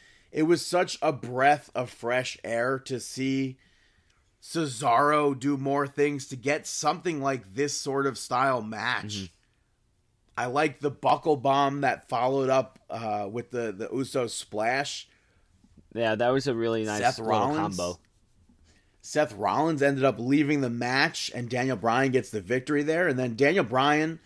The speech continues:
Speaker 1: calls Roman Reigns out again, Jey Uso tries to attack them, gets locked in the swing. He lets him out of it. He gets locked in it again. Daniel Bryan just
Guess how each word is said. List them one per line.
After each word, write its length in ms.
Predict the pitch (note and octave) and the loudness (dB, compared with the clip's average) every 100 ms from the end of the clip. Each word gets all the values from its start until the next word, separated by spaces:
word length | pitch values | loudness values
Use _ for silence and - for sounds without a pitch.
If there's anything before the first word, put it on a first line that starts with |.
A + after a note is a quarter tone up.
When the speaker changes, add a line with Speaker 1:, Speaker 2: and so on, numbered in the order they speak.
| _ _ _ _ _ | _ _ _ _ _
Speaker 1:
calls 340 | - A#2+ D3+ C3+ | 4 6 6 8
Roman 320 | D3+ D#3+ D3+ | 6 8 6
Reigns 320 | D3 D3+ C3+ | 4 4 6
out 220 | C3+ C#3 | 8 8
again, 540 | C#3 C3 C#3 C#3 C3+ - _ _ _ | 6 6 4 4 0 -6 _ _ _
Jey 300 | - B2+ D#3+ E3 | -2 6 10 12
Uso 360 | E3 - D#3 | 10 8 6
tries 360 | C3 C#3+ C#3+ C3+ | 8 8 8 8
to 120 | C#3 | 4
attack 460 | B2 C3 A#2+ C3 - | 4 6 6 4 4
them, 420 | C3+ C3+ B2+ A#2+ G#2+ G#2+ | 2 4 2 -4 -4 4
gets 240 | C#3+ - | 4 2
locked 600 | G#2 A2 A2+ C#3 B2+ - - | 2 8 8 8 4 -10 2
in 320 | C#3 C#3 C#3 | 4 4 4
the 100 | C#3 | 4
swing. 600 | - B2 B2 A#2+ A#2+ B2+ _ _ _ _ _ _ _ _ _ _ _ _ _ _ _ _ - - | 2 2 0 0 -2 -6 _ _ _ _ _ _ _ _ _ _ _ _ _ _ _ _ -20 -10
He 120 | G2+ | -6
lets 260 | F2+ A#2+ - | -2 -2 2
him 100 | C3 | 6
out 220 | B2+ D3 | 8 8
of 120 | D3 | 8
it. 200 | E3+ - _ _ _ _ _ _ _ _ _ - _ - | 6 4 _ _ _ _ _ _ _ _ _ -20 _ -18
He 140 | G2+ A2 | -8 0
gets 220 | A2+ - | 0 0
locked 380 | F2 F#2+ A2 B2+ | 0 4 4 4
in 120 | C3+ | 4
it 120 | D3 C#3+ | 4 2
again. 600 | C3 C3 C3 C3+ C3 A2 - _ - | 4 4 4 0 -6 -14 -20 _ -8
Daniel 280 | G#2 A#2 | -4 -4
Bryan 420 | G2 A2+ B2+ C3+ A2+ | 0 2 4 2 -2
just 180 | G#2+ | -8